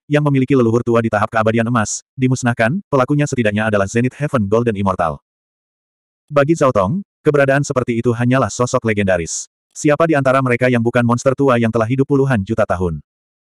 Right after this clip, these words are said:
Saudara Beixuan, kamu sepertinya tidak khawatir. Zhao Tong mau tidak mau bertanya ketika dia melihat wajah Ningqi yang tanpa ekspresi. "Apa yang perlu dikhawatirkan? Apa yang akan terjadi akan terjadi."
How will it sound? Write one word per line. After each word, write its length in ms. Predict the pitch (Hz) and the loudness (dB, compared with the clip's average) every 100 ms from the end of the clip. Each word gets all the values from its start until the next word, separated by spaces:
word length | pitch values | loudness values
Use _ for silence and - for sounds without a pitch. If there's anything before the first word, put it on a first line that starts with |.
| _ _ _ _ _ _ - | _ _ _ _ _ _ -10
Saudara 400 | - 151 139 143 | -2 2 4 2
Beixuan, 560 | 135 131 131 110 147 180 _ | 2 0 0 0 0 -6 _
kamu 220 | - 139 165 | -2 0 0
sepertinya 380 | - 135 135 127 | -2 -2 0 0
tidak 240 | 127 117 | -2 0
khawatir. 420 | 101 95 95 80 - _ _ _ _ _ _ _ _ - | 0 0 -2 -6 -10 _ _ _ _ _ _ _ _ -2
Zhao 240 | 151 160 | 0 2
Tong 160 | 156 147 | 2 2
mau 100 | 143 | 2
tidak 220 | 139 120 | 2 2
mau 140 | 123 131 | 2 2
bertanya 300 | 120 113 113 | 0 0 0
ketika 320 | 120 120 120 | 0 2 2
dia 100 | 117 | 0
melihat 240 | 107 104 113 | 0 -2 0
wajah 260 | 131 131 120 | 0 0 0
Ningqi 320 | 151 143 120 | -2 -2 -2
yang 160 | 107 110 | 0 0
tanpa 320 | 135 131 98 | -2 -2 -4
ekspresi. 480 | - 95 87 85 71 _ _ _ _ _ _ _ - | -4 -4 -4 -6 -10 _ _ _ _ _ _ _ -6
"Apa 320 | 156 170 170 | -2 0 0
yang 80 | 147 | 0
perlu 240 | 131 131 | 0 -2
dikhawatirkan? 640 | 131 123 120 127 98 80 - - | 0 -2 0 0 -2 -4 -8 -8
Apa 240 | 156 170 | -2 0
yang 80 | 170 | 0
akan 220 | 131 131 131 | 0 -2 -2
terjadi 320 | 120 117 123 127 | 0 0 0 0
akan 160 | 147 | 0
terjadi." 480 | 131 113 104 87 76 | 0 -2 -2 -2 -8